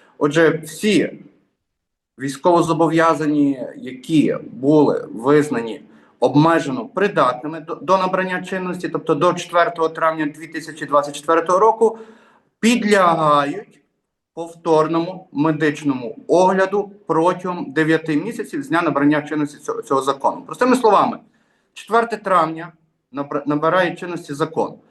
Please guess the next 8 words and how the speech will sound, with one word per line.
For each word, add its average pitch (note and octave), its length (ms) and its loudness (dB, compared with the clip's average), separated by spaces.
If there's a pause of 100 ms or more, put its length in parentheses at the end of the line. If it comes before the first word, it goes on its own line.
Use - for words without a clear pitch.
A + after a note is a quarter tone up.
(340)
Далі A3 220 2
вказано G#3 680 0
час: - 460 -2 (360)
протягом G#3+ 680 -4
дев'яти D#3 760 -2 (120)
місяців. - 600 -2 (220)
Четвертого A3 560 0
лютого A3+ 520 0